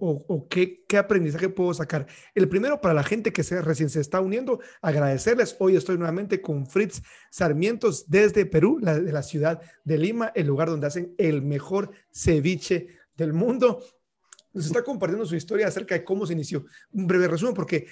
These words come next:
recién se unió más gente ahorita. Fritz es una persona que, si nos comentaba, inició como un aficionado. Él quería saber cómo trabajar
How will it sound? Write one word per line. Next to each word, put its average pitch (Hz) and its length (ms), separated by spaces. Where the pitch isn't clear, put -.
recién 156 440
se 170 120
unió 175 160
más 196 160
gente 202 200
ahorita. 214 220
Fritz 196 220
es - 80
una 170 120
persona 185 300
que, 165 160
si - 240
nos 156 140
comentaba, 185 400
inició 185 500
como 139 360
un 175 160
aficionado. 220 560
Él 180 100
quería 170 220
saber 170 160
cómo 190 160
trabajar 180 320